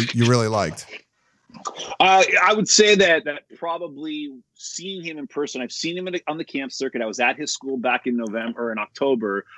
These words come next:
Speaker 2: but when you actually get to see Laiatu Latu move around at two hundred seventy pounds, he's a, a top tier rugby player. And he's a guy that I've talked to some po-, folks that are in the rug-, or the rugby circles that said if, you know, if he wanted to play rugby,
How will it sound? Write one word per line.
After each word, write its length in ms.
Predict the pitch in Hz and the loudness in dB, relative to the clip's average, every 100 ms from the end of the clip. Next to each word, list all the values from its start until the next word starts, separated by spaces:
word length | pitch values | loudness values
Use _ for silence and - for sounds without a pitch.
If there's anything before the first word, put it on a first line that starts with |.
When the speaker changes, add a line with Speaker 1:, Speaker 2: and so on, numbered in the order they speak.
| - - | -6 -2
Speaker 2:
but 120 | 117 123 - | 0 -2 2
when 140 | 139 | 4
you 120 | 135 | 4
actually 280 | 170 190 170 | 4 2 4
get 160 | 143 - | 2 2
to 80 | 113 | -6
see 480 | - - 170 175 | -4 -2 2 4
Laiatu 480 | 147 127 127 - 139 117 | 4 4 2 0 -6 -4
Latu 580 | 117 127 - 117 104 101 _ _ 110 | -4 -6 -6 -8 -8 -10 _ _ -2
move 240 | 139 170 | 2 2
around 600 | 127 101 120 127 101 90 87 | 0 -2 0 0 -2 -8 -4
at 160 | 113 107 - | -4 -4 -10
two 200 | - 160 | -8 -6
hundred 200 | 160 139 | -6 -6
seventy 340 | 135 127 127 | -6 -6 -6
pounds, 420 | - 120 113 101 - - - - | -6 -6 -4 -6 -10 -20 -12 2
he's 180 | 208 220 | 6 6
a, 40 | |
a 340 | 185 131 - 120 - | 4 -2 -8 -16 -10
top 220 | - 170 - | -6 -6 -8
tier 320 | - - 151 147 123 | -18 -10 -8 -8 -8
rugby 300 | 117 120 113 - | -10 -10 -12 -14
player. 200 | 76 69 82 | -18 -14 -6
And 240 | 107 101 101 - - - | -4 -4 -6 -8 2 8
he's 120 | 147 | 10
a 40 | |
guy 180 | 143 139 | 10 6
that 100 | 127 | 2
I've 120 | 123 | -6
talked 220 | - 131 | -6 -6
to 40 | - | -8
some 160 | 123 | -14
po-, 160 | - 131 - - - | -10 -10 -10 -12 -4
folks 220 | 127 120 | -4 -4
that 140 | 123 | -6
are 220 | 113 107 - | -6 -8 -8
in 320 | 123 127 127 120 - | -2 0 0 -2 -2
the 80 | 117 | 2
rug-, 240 | 113 127 123 | 4 4 2
or 160 | 117 | 0
the 100 | 98 | 2
rugby 260 | 110 131 107 | 4 4 2
circles 440 | - 170 151 110 107 | 2 2 2 0 -2
that 100 | - | -4
said 200 | 120 113 | -2 -2
if, 120 | 104 - - | -4 -8 -2
you 80 | 131 | 0
know, 40 | |
if 60 | 120 | 2
he 140 | 190 | 6
wanted 260 | 165 143 131 | 6 8 6
to 60 | 110 | 2
play 140 | 113 | 0
rugby, 580 | 101 135 147 104 95 | 2 2 2 0 -2